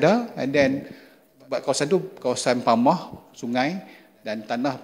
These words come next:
tambun, tambun, tambun, tambun, akhir menjadi satu tataran dan akhirnya dijadikan sebagai, uh, tempat, uh, langgar lah. Kita dari langgar ni menuju ke kawasan perkuburan diraja lah dan simpan di situ. Dan menariknya,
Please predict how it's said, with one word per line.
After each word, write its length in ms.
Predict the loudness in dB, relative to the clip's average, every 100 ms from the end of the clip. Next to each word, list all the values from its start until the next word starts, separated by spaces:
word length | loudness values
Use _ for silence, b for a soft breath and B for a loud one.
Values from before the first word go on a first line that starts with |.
| -10
tambun, 400 | -4 -2 -2 -2
tambun, 240 | -4 -2
tambun, 240 | -4 -4 -4
tambun, 240 | -4 -2
akhir 240 | -4 -4 -4
menjadi 400 | -4 -4 -6 -8
satu 400 | -4 -4 -6 -6
tataran 560 | -4 -2 0 0 -2
dan 160 | -6 -8
akhirnya 320 | -6 -6 -6
dijadikan 400 | -6 -6 -4 -6
sebagai, 560 | -4 -6 -4 -6 -6 b b b b b _
uh, 80 | -20 -12
tempat, 480 | -10 0 0 0 -8
uh, 480 | -12 -6 -6 -4 -6 -2
langgar 400 | 0 6 6 6
lah. 80 | 4
Kita 320 | 0 2 4
dari 80 | 6
langgar 320 | 4 4 2
ni 80 | 2
menuju 320 | 0 0 -2
ke 120 | -6 -6
kawasan 320 | -4 -4 -6
perkuburan 400 | -8 -4 0 0
diraja 320 | 0 0 -2
lah 160 | -4 -6 -16
dan 160 | -12 -12
simpan 320 | -12 -10 -10
di 80 | -10
situ. 320 | -12 -14 -18 _ B B B B
Dan 160 | 0
menariknya, 800 | 4 8 8 8 8 8 8 4